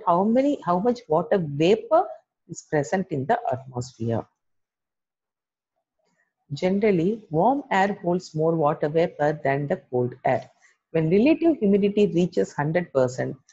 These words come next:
the air gets saturated. In this condition, the temperature is said to be at a dew point. Further, cooling will condense the water vapor into clouds and rain.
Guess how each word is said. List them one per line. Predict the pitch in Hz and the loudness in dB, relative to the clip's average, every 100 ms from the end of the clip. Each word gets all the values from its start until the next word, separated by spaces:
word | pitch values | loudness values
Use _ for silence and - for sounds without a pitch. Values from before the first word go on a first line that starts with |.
| _ _ | _ _
the | 131 - | -4 2
air | 165 185 160 | 2 2 2
gets | 143 143 - | 2 0 0
saturated. | 131 127 131 131 113 - - 123 - _ _ _ _ | 0 0 0 0 -2 -2 0 0 0 _ _ _ _
In | 190 202 | 0 4
this | 277 262 | 2 0
condition, | - 160 160 - 147 147 - | -2 0 -2 -4 -4 -4 -2
the | 147 | -2
temperature | 156 160 220 233 240 262 | 0 0 2 2 2 2
is | 214 151 | 2 0
said | 147 147 | -2 -2
to | 160 | -4
be | 151 165 - | -2 -2 -2
at | 139 | -4
a | 139 | -2
dew | 131 151 175 170 | -2 0 0 0
point. | 123 117 123 127 120 - _ _ _ _ _ | -6 -4 -4 -4 -4 -8 _ _ _ _ _
Further, | 160 139 131 294 - | 0 2 4 2 0
cooling | - 269 320 285 | 2 4 4 4
will | 220 180 | 2 2
condense | 147 143 139 175 277 | -2 0 0 -2 -4
the | - 147 | -4 0
water | 143 156 202 | 2 2 2
vapor | 196 208 214 | 2 2 2
into | 226 165 139 139 - | 0 0 -6 -12 -2
clouds | 139 170 185 - | 0 0 -4 -6
and | 139 127 | -6 -4
rain. | 127 135 | -2 -2